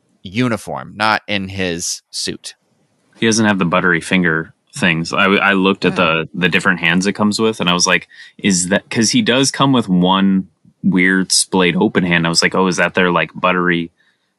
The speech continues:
Speaker 2: thing?" And it's not. It's, it's the, he has to hold the morpher thing, the badge. And I was like, "Well, that sucks. Like, what a missed
Speaker 1: Yeah.
Speaker 2: opportunity to." So when they do the two pack with, uh, whatever, um, you know,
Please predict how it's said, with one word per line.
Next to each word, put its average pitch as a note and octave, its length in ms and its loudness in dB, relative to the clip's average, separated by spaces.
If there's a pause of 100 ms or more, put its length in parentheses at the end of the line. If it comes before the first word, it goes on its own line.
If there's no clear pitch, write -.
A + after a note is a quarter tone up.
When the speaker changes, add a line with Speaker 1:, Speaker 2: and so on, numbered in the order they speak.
Speaker 2:
thing?" F#2 240 0
And E2+ 80 2
it's - 160 -2
not. F2 400 0
It's, - 400 0
it's - 280 0
the, E2 420 0
he F2+ 140 0
has E2+ 220 0
to E2 80 0
hold E2+ 220 0
the D#2+ 80 -4
morpher D#2+ 500 -4
thing, - 340 -2 (100)
the - 80 -2
badge. E2 500 -2 (420)
And F2 100 0
I - 20 2
was D#2+ 100 -4
like, F2 220 -6
"Well, G#2 120 2
that G2+ 200 0
sucks. - 640 -2
Like, F#2+ 200 -2
what A2 100 2
a G#2+ 40 2
missed F#2+ 260 2
Speaker 1:
Yeah. F2+ 80 2
Speaker 2:
opportunity E2 680 -2
to." D#2+ 380 -2 (300)
So - 160 2
when A#2+ 100 2
they B2 120 2
do C3 120 2
the G#2 120 2
two G#2 200 0
pack E2+ 340 -2
with, F#2 360 -2 (160)
uh, D#2+ 300 0
whatever, D#2+ 520 -4 (540)
um, D#2 420 -2 (440)
you F#2 100 -2
know, D#2 260 -2